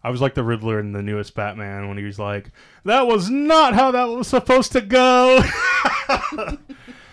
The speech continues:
Uh, 'cause I've been, like, talking so much shit about how Rob Zombie is gonna knock that out of the park and shit, and then I was just like, it, it was like somebody fucking, like, ran over my dog and me, like, at the same time.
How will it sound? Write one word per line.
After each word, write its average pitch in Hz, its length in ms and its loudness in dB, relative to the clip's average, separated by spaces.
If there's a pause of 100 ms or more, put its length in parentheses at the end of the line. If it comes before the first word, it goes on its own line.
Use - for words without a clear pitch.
(180)
Uh, 143 360 4
'cause 143 180 -4
I've 185 200 2
been, 139 180 2
like, 120 240 2
talking 120 320 -4
so 127 180 -6
much 135 180 0
shit 127 220 -4
about 113 320 -2
how 107 180 -4
Rob 104 220 -4
Zombie 107 320 -6
is 101 140 -10
gonna 101 260 -10
knock 107 280 -8
that 104 120 -6
out 104 80 -2
of 104 80 -6
the 104 60 -10
park 110 320 -6
and 113 100 -10
shit, 113 320 -8
and 110 100 -14
then 104 120 -8
I 104 100 -6
was 107 140 -8
just 101 240 -14
like, 101 400 -10
it, 123 160 -14
it 139 80 -10
was 156 160 -6
like 185 180 -2
somebody 135 420 -4
fucking, 110 460 -8
like, 101 280 -10 (840)
ran 120 260 -4
over 127 280 -2
my 113 160 -2
dog 104 580 -4
and 104 240 -10
me, 98 380 -14 (340)
like, 101 220 -12 (500)
at 110 120 -12
the 107 60 -14
same 104 300 -14
time. 95 460 -12